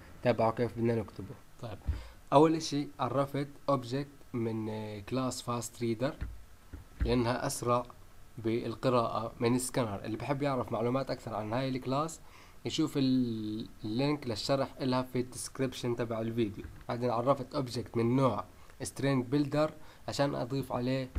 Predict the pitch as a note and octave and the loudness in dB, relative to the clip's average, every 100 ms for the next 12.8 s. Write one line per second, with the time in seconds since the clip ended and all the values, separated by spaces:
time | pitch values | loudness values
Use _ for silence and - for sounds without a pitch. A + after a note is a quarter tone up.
0 | - B2+ C#3 C3+ C3 B2 - B2+ C3 - | -2 2 2 4 0 0 2 2 2 0
1 | C3 G#2+ - G2 - - - - - - | 0 0 -2 -6 -6 -10 -12 -14 -16 -18
2 | - - - - - G#2 G#2 A#2+ D3 C#3 | -20 -20 -20 -18 -10 -4 0 2 2 4
3 | C#3+ D3+ D#3+ E3+ - - - - - C3+ | 4 6 0 -2 -8 -18 -20 -20 0 4
4 | C#3+ C#3 A2+ B2 B2 C3+ C3+ A2+ A#2 A#2 | 6 4 2 0 0 0 0 -2 0 -2
5 | G2+ - C3+ - C#3+ C3+ B2+ A#2+ A#2+ A#2 | -2 -6 -6 -6 -6 -4 -4 -2 2 4
6 | B2 C3 D#3 E3 - - - - - - | 4 2 0 -4 -12 -12 -12 -12 -14 -16
7 | - - - B2+ - F3 E3+ F3 - - | -18 -20 -16 -8 4 4 4 -2 -2 0
8 | E3 D#3 C3+ C3 - - - C#3 D3+ - | 2 2 -2 -6 -4 -6 0 2 2 0
9 | C3 A#2+ C#3+ C#3 D3 D3 - C3+ B2+ B2 | -4 -2 -2 0 0 -2 -2 0 0 -2
10 | - A#2+ G2 G2 - - - - G#2 - | -4 -4 -4 -6 -12 -16 -12 -8 -10 -10
11 | - - - - A#2 A#2+ C3+ D#3 D#3 D#3 | -16 -18 -16 -10 -8 -4 -2 2 4 4
12 | D#3+ C#3 B2 C3 A#2 A2+ G#2+ | 2 -2 0 -2 0 -4 -4